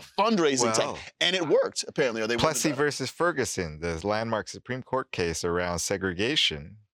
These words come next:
Speaker 3: the, they chose someone who was light-skinned in order to te-, make that test case challenging segregation.
Speaker 1: Yeah, so this has been a tactic that's been used quite a bit, colorism as a way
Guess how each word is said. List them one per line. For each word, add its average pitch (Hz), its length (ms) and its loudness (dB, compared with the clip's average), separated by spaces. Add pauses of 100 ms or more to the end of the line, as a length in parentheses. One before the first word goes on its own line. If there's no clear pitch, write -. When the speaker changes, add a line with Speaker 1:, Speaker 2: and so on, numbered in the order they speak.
(180)
Speaker 3:
the, 92 280 -2
they 104 220 0
chose 127 680 0
someone 98 420 -4
who 95 240 -6
was 90 240 -4
light-skinned 87 720 -4
in 82 220 -14
order 85 260 -2
to 82 360 -8
te-, - 200 -6
make 92 280 -6
that 80 200 -4
test - 300 -8
case - 340 -16
challenging 76 460 -6
segregation. - 680 -6 (180)
Speaker 1:
Yeah, 175 320 -2
so 135 180 -4
this 139 220 -4
has 139 140 -6
been 131 140 0
a 120 80 0
tactic 127 500 -2
that's 113 200 -2
been 117 200 -4
used 110 260 -4
quite 117 240 0
a 101 60 -2
bit, 165 380 2
colorism 113 760 0
as 117 180 -2
a 113 60 0
way 117 520 2